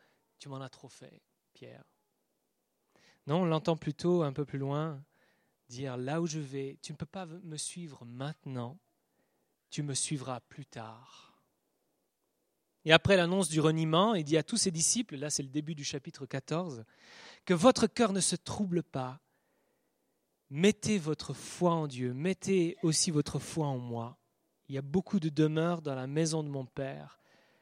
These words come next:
Sinon vous aurais-je dit que je vais vous préparer une place ? » Si Jésus parle de son départ, c'est pas pour les lâcher, c'est pas pour, euh,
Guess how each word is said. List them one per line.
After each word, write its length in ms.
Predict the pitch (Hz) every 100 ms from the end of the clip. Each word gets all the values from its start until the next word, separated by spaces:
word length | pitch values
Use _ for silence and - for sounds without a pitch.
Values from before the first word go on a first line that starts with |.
| _ _ -
Sinon 320 | 165 170 170
vous 180 | 156 165
aurais-je 320 | 170 165 143
dit 320 | 147 196 233 _ _ _ _ _ _ _ _ _
que 140 | 139
je 60 | 127
vais 100 | 147
vous 160 | 139
préparer 440 | 131 151 143 135 151
une 140 | 143
place ? » 640 | 120 139 175 - - - _ _ _ _ _ _ _ _ _ _ _ _ _ _ _ _ _ _ _ -
Si 100 | 160
Jésus 240 | 254 233
parle 220 | 180 226
de 80 | 180
son 160 | - 170
départ, 580 | 160 185 190 190 175 - _ _ _ _
c'est 160 | - -
pas 80 |
pour 180 | 220 160
les 100 | 139
lâcher, 680 | 135 147 147 - 160 170 - _ _ _ _ _ _ _ _ _ _ _ _ _
c'est 160 | - 143
pas 180 | 165
pour, 400 | 160 - 151 135
euh, 240 | 135 127